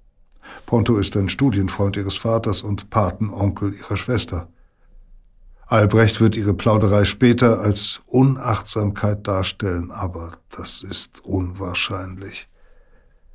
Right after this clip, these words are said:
Die Terroristen um Mohnhaupt sind geradezu euphorisiert von dieser Nachricht.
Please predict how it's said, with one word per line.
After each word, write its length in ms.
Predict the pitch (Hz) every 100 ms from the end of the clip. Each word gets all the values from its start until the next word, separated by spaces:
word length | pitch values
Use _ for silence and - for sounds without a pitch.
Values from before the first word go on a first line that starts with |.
| _ _ _ - -
Die 140 | 123 -
Terroristen 640 | 123 98 98 104 - 110
um 140 | 90
Mohnhaupt 520 | 85 107 156 127 139 -
sind 200 | 117 -
geradezu 540 | 104 95 - 92 -
euphorisiert 800 | 95 - 95 95 87 107 98 -
von 180 | - 92
dieser 280 | 87 85 85
Nachricht. 580 | 90 87 - 98 -